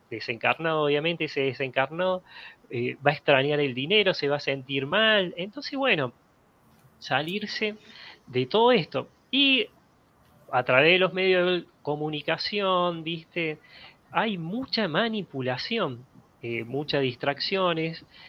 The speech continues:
y obviamente van al choque de que un humano se enfrente por su idea con otros humanos, no la acepte. Y eso lo que genera es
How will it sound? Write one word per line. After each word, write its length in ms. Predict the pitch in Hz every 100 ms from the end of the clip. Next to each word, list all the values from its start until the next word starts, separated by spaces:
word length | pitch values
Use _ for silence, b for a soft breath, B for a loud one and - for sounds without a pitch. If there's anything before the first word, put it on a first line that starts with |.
| B -
y 300 | 220 262 -
obviamente 880 | 254 285 226 320 311 180 139 123 - _ _ _
van 220 | 131 175
al 140 | 170 156
choque 440 | - 294 165 139
de 120 | 131
que 520 | 131 135 131 127 127 - _ _
un 180 | 139 151
humano 400 | 170 196 208 202
se 120 | 180
enfrente 580 | 165 160 - 180 180 175
por 160 | 147 143
su 140 | 156
idea 420 | 151 151 165 165 160
con 200 | 143 156
otros 280 | 156 151 135
humanos, 480 | 156 208 196 175
no 140 | 165 160
la 100 | 156
acepte. 540 | - 220 185 - 135 _ _ -
Y 280 | 165 208
eso 460 | 311 - 311 226 127 b b b
lo 180 | 127 131
que 120 | 135
genera 640 | 123 151 147 208 269 277 - -
es 360 | 143 175 -